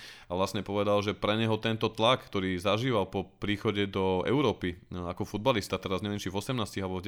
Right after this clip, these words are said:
devätnástich rokoch do Holandska, takže to je pre neho, nechcel to zľahčovať, že žiadny tlak, ale povedal to na rovinu, že nepociťuje taký tlak, aký pocitoval v detstve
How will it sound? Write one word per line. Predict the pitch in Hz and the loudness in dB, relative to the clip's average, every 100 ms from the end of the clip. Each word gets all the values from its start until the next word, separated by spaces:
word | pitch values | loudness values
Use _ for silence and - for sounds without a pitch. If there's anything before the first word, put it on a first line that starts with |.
| 101 | -4
devätnástich | 107 104 - 87 | -4 -6 -4 -4
rokoch | 92 98 98 - - - - | -2 -2 -4 -4 -18 -18 -8
do | 98 | -2
Holandska, | 98 104 101 - 127 - - - | 0 0 -2 0 -2 -2 -10 -2
takže | 107 113 | 0 0
to | 127 | 0
je | 123 | 0
pre | 120 123 | 0 -2
neho, | 123 120 117 - - - - | 2 2 0 -4 -20 -16 -12
nechcel | - 92 151 160 | -6 -2 0 2
to | 135 | 2
zľahčovať, | 117 120 - 123 113 | 2 2 2 2 2
že | 98 101 | 2 2
žiadny | 98 113 117 | 4 2 2
tlak, | 147 139 | 2 4
ale | 135 | 4
povedal | 135 165 156 165 | 4 4 6 4
to | 120 | 4
na | 120 | 4
rovinu, | 123 117 101 | 4 2 0
že | 104 | 2
nepociťuje | 135 165 156 139 135 | 0 0 -2 0 0
taký | 131 127 131 | 2 0 0
tlak, | 123 123 | 0 0
aký | 113 127 | -2 -4
pocitoval | 123 123 117 123 117 | -4 -6 -2 2 2
v | 104 | 2
detstve | 117 - | 0 2